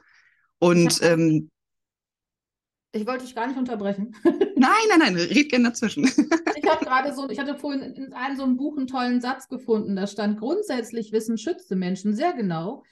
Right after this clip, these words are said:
Speaker 2: dass die Erde eine Schule ist, und zwar eine Schule für unsere Seelen."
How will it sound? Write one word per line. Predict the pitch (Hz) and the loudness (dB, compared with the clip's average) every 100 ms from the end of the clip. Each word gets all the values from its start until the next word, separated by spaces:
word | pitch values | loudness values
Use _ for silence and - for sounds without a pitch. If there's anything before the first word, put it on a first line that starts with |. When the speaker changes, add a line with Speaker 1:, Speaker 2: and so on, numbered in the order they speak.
| _ | _
Speaker 2:
dass | - 240 | -10 -8
die | 285 233 | -6 0
Erde | 302 302 | 2 2
eine | 208 233 | 0 0
Schule | 240 - 381 285 | -2 2 4 4
ist, | 143 143 - | 0 -4 -6
und | 214 | -8
zwar | 208 247 | -4 -2
eine | 208 220 | -2 -2
Schule | - 262 277 | -4 -4 -6
für | 254 | -2
unsere | 226 254 277 | -2 0 -4
Seelen." | 262 240 160 156 151 214 - | -2 0 0 -2 -6 -8 -10